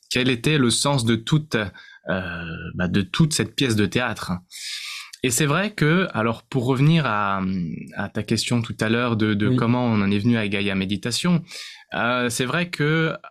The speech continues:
Speaker 1: euh, donc, bah, je suis né dans une famille, le père français, la mère, donc, de l'île de Bali. Donc, on est né en France, hein.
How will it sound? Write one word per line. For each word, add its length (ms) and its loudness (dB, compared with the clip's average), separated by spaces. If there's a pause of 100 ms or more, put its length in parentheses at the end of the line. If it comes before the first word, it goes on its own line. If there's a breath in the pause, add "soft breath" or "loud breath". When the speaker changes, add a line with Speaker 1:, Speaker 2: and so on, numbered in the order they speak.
(120)
Speaker 1:
euh, 640 -2
donc, 180 4
bah, 160 2
je 140 -2
suis 180 0
né 80 2
dans 120 2
une 120 4
famille, 420 2
le 140 0
père 180 -6
français, 520 -2
la 180 2
mère, 360 2
donc, 300 -2
de 140 2
l'île 200 4
de 80 4
Bali. 340 2
Donc, 200 0
on 100 4
est 80 2
né 100 4
en 80 -2
France, 340 -4
hein. 80 -6